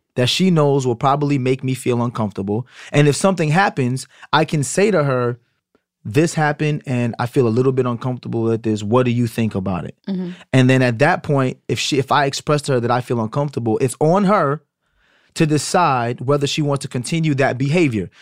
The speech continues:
Speaker 1: If she decides she wants to continue that behavior, even though it makes me uncomfortable, it's then on me to decide if I want to continue to
Speaker 2: Tolerate
Speaker 1: exist
Speaker 2: it, yeah.
Speaker 1: in this
Speaker 2: In that space.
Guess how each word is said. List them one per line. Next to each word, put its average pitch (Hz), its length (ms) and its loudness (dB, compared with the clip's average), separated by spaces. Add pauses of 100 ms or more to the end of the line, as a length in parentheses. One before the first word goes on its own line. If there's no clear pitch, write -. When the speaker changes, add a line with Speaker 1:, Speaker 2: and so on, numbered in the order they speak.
(160)
Speaker 1:
If 127 100 0
she 180 200 0
decides 170 400 2
she 165 100 -4
wants 151 160 -4
to 135 80 -8
continue 143 320 -2
that 131 160 2
behavior, 123 480 0
even 139 240 0
though 127 140 2
it 120 60 0
makes 123 260 -2
me 156 240 2
uncomfortable, 117 640 -2 (200)
it's 143 180 2
then 165 180 4
on 143 280 0
me 247 220 2
to 180 160 -2
decide 131 460 0
if 123 120 -6
I 143 120 0
want 139 300 -2
to 135 120 -2
continue 131 440 -4
to 120 180 0
Speaker 2:
Tolerate 185 320 2
Speaker 1:
exist 151 160 -2
Speaker 2:
it, - 160 -12
yeah. 180 240 -10
Speaker 1:
in 131 160 2
this 127 180 0
Speaker 2:
In 131 60 -2
that 139 60 6
space. 135 40 2